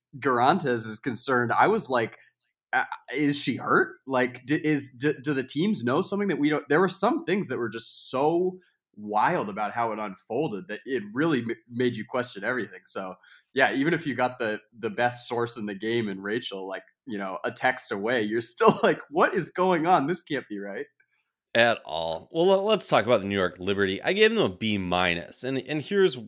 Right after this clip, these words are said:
Speaker 2: what I'll get at. I think I like what they got where they got it, but I don't know how much this draft truly made the team that much better. I got, you know, obviously there's still questions about Asia Durr. Get better.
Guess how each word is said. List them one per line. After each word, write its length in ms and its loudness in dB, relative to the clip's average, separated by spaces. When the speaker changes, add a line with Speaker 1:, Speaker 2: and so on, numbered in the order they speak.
Speaker 2:
what 440 2
I'll 120 6
get 300 2
at. 280 -2
I 60 2
think 380 0
I 100 10
like 340 8
what 200 0
they 140 2
got 360 4
where 260 4
they 160 0
got 360 2
it, 160 -8
but 240 2
I 140 4
don't 180 2
know 140 2
how 280 0
much 280 0
this 220 -2
draft 400 0
truly 400 -2
made 260 0
the 80 -4
team 320 -6
that 180 0
much 280 -8
better. 300 -4
I 60 4
got, 240 4
you 200 0
know, 100 6
obviously 540 2
there's 240 2
still 240 0
questions 360 2
about 180 4
Asia 260 0
Durr. 480 2
Get 260 2
better. 540 4